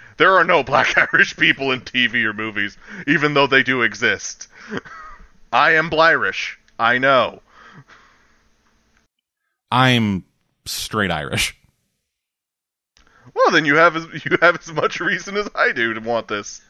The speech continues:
Speaker 2: Well, I, okay, not straight Irish, like, Irish, Scottish, and English. That I am the whitest
Speaker 1: That
Speaker 2: motherfucker you met.
Speaker 1: My fiance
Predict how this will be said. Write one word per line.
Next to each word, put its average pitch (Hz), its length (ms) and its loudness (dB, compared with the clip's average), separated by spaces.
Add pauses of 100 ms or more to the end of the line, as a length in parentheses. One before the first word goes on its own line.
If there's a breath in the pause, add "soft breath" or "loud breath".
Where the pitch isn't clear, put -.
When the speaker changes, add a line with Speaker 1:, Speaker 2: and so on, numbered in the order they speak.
Speaker 2:
Well, 165 140 2
I, 156 140 0
okay, 139 200 -2
not 131 180 0
straight 123 180 0
Irish, 95 180 0
like, 107 100 -4
Irish, 120 200 0
Scottish, 107 220 0
and 85 100 -8
English. 76 280 -12
That 92 300 -2 (560 soft breath)
I 135 100 4
am 139 120 6
the 135 80 6
whitest 117 340 2
Speaker 1:
That 113 140 4
Speaker 2:
motherfucker 117 320 0
you 92 100 -2
met. 87 300 -8 (2250)
Speaker 1:
My 135 120 4
fiance 139 500 0